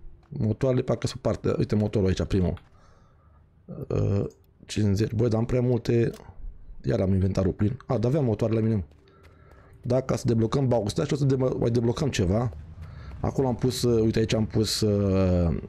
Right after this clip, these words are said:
shop-ul și aici am pus, uh, frumos chestul aranjate. Am deblocat și alte de la, uh, de acolo, de la design.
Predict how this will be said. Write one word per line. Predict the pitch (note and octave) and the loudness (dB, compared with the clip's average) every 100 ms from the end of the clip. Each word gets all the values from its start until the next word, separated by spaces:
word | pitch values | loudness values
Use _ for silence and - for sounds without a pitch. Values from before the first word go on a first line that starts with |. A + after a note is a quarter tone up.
| - | -8
shop-ul | - B2 - D#3 D3+ - | -2 -2 0 0 -2 -6
și | - | -4
aici | B2+ - | -2 0
am | A#2 | 0
pus, | B2+ A#2 - | 0 -2 2
uh, | A2+ G#2 | 2 2
frumos | - A2 A2 | 2 2 2
chestul | - A2+ - | 0 -2 2
aranjate. | G2+ G2 G2+ A#2+ A#2+ - | 2 4 2 2 0 0
Am | A2 | 0
deblocat | G#2+ G2+ A2 A#2 | 2 2 0 0
și | A#2 | 0
alte | G2+ | 0
de | G2+ | 2
la, | G2+ G#2+ - - - - - - - - | 4 2 0 -8 -14 -14 -14 -14 -8 -2
uh, | G2 G2 F#2 | 0 2 2
de | G2 | 0
acolo, | G2+ A2 | 0 0
de | G2+ | 2
la | G2 | 2
design. | F#2+ F#2+ B2 D3+ | 2 2 2 0